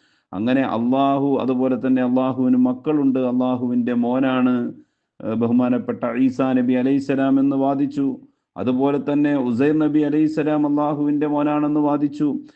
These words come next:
അങ്ങനെ സർവ്വ പ്രവാചകന്മാരും അല്ലാഹുവിൻ്റെ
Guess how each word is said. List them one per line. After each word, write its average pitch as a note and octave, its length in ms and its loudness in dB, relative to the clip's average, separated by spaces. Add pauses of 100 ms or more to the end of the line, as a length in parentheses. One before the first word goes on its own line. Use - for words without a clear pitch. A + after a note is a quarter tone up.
(180)
അങ്ങനെ C#3 320 -2
സർവ്വ C#3+ 380 0
പ്രവാചകന്മാരും C#3 1300 0
അല്ലാഹുവിൻ്റെ B2+ 1300 0